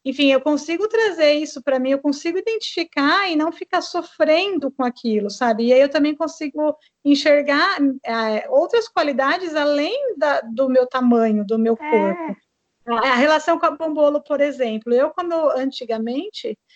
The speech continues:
Speaker 1: é, eu ia na casa de alguém, eu me sentia obrigada a levar uma sobremesa, porque eu tenho uma confeitaria, como que eu não vou levar uma sobremesa? Ou então, se as pessoas
Speaker 2: Ah,
Speaker 1: vinham
Speaker 2: amiga,
Speaker 1: comer
Speaker 2: pode trazer, eu aceito.
Speaker 1: Não, porque eu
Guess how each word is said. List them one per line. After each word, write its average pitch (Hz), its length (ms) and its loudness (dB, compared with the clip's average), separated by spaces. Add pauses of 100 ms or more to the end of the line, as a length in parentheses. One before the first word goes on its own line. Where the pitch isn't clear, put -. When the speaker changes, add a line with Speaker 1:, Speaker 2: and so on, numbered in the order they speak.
(240)
Speaker 1:
é, 240 380 6
eu 262 120 6
ia 285 140 0
na 269 120 -4
casa 247 240 -6
de 226 100 -6
alguém, 240 280 -2
eu 339 60 -4
me 302 100 -4
sentia 302 440 -4
obrigada 349 800 0
a 302 60 0
levar 285 280 2
uma 294 120 0
sobremesa, 339 680 -2
porque 240 260 -4
eu 240 40 0
tenho 254 140 0
uma 285 100 0
confeitaria, 427 800 4
como 359 200 -6
que - 100 -6
eu 427 140 2
não 339 240 0
vou 294 120 2
levar 269 260 4
uma 240 100 0
sobremesa? 226 420 -2
Ou 240 60 6
então, 262 220 2
se 330 100 -8
as 311 80 -8
pessoas 269 360 0
Speaker 2:
Ah, - 20 -6
Speaker 1:
vinham 269 140 -2
Speaker 2:
amiga, 277 60 -4
Speaker 1:
comer 247 200 0
Speaker 2:
pode 226 120 -12
trazer, 240 460 -6
eu 180 100 -8
aceito. 185 600 -14 (580)
Speaker 1:
Não, 311 180 4
porque - 260 -2
eu 440 280 -4